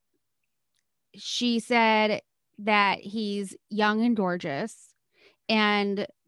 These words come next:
people would say to her, "She's lucky to have gotten a younger man." And she would reply back to say that they're both lucky to have each other.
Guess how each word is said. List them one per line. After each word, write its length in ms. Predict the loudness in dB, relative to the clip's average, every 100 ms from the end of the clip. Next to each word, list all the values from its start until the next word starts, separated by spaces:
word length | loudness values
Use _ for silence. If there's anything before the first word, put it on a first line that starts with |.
| -12
people 440 | -6 -2 0 2
would 160 | 0 0
say 140 | -2
to 80 | -2
her, 160 | -2 -4
"She's 240 | -6 -4
lucky 260 | -4 -2 -2
to 80 | -4
have 120 | -2
gotten 300 | -4 -2 -2
a 80 | -2
younger 420 | -2 -4 -4 -4
man." 580 | -4 -4 -2 -2 -2 -4 -10 -20 _
And 260 | 0 0 0
she 160 | -2
would 100 | -4
reply 340 | -4 -4 -2 0
back 240 | 0 -4 -4
to 80 | -6
say 420 | -2 0 -2 -4 _
that 120 | -6
they're 140 | -4 -4
both 300 | -2 -4 -4
lucky 260 | -6 -6
to 100 | -6
have 220 | -6 -8 -10
each 240 | -10 -8
other. 460 | -6 -4 -4 -4